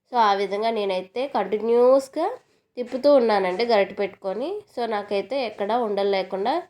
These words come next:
నీట్‌గా మొత్తం ఒక ప్యాటర్న్ టైపు రెడీ అయిపోయింది. So, ఇప్పుడు ఈ విధంగా రెడీ అయిన తర్వాత మీకు కావాలంటే ఒక ఫైవ్ మినిట్స్ పక్కన పెట్టుకోవచ్చండి. So, ఈ విధంగా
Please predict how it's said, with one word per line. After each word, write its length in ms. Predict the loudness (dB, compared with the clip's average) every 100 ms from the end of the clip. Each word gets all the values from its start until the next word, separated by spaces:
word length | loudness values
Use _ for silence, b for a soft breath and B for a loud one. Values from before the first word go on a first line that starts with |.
| b b _
నీట్‌గా 400 | -2 0 2 0
మొత్తం 380 | 0 -2 -4 -6
ఒక 160 | -4 -2
ప్యాటర్న్ 540 | 0 0 0 -4 -4
టైపు 500 | -2 -2 -4 -2 -2 b b b -6
రెడీ 240 | 0 0
అయిపోయింది. 800 | 0 -4 -6 -4 -4 -2 -4 -6 _ _ _ _
So, 60 | 0
ఇప్పుడు 300 | 2 2 0
ఈ 160 | 2
విధంగా 400 | 4 4 4 2
రెడీ 260 | 2 4 4
అయిన 260 | 2 0 -2
తర్వాత 440 | -4 -4 -4 -4
మీకు 180 | -6 -2
కావాలంటే 600 | 2 2 2 -2 -2 -2
ఒక 240 | 0 -2
ఫైవ్ 320 | -2 0 2
మినిట్స్ 480 | 2 0 -4 -4 -6 -4
పక్కన 280 | -8 -6 -4
పెట్టుకోవచ్చండి. 960 | -4 -4 -6 -6 -8 -16 -10 -4 -4 -6 _ _ _ _ _ _ _ _ _ _ _ _ _ _ _ _ _ _ _ _ _ _ -6
So, 40 |
ఈ 140 | 0 2
విధంగా 300 | 0 -2